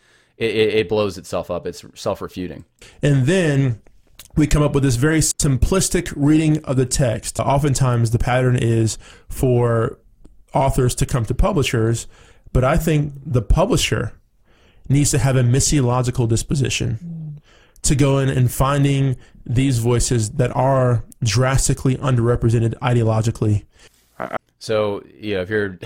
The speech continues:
Speaker 1: <laughs> it, it, mission, publishers, book publishers need to,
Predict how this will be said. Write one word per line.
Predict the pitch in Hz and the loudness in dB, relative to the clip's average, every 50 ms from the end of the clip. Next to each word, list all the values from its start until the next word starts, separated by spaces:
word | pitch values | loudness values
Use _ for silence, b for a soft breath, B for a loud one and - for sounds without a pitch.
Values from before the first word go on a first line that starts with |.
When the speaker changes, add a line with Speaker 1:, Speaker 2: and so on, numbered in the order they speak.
| - - | -14 -8
Speaker 1:
<laughs> | - 151 - _ _ B B B B B B B B B | -8 -8 -8 _ _ B B B B B B B B B
it, | - 120 123 117 127 | -4 -4 -2 -2 -4
it, | 123 120 92 113 | -6 -6 -4 -4
mission, | 123 139 170 185 - - 131 90 98 - - - - | -2 -2 -2 -2 -4 -6 -8 -8 -10 -16 -14 -4 0
publishers, | 175 196 160 123 - - 92 82 - | 2 2 2 0 -4 -4 -10 -8 -2
book | - 156 175 - | -2 -2 -2 0
publishers | - 120 98 95 - - 95 95 90 90 | -2 -4 -4 -4 -8 -10 -10 -10 -10 -8
need | 95 110 123 135 143 139 139 | -6 -4 -2 -2 -2 -4 -6
to, | - 123 113 107 104 101 | -6 -6 -4 -4 -6 -8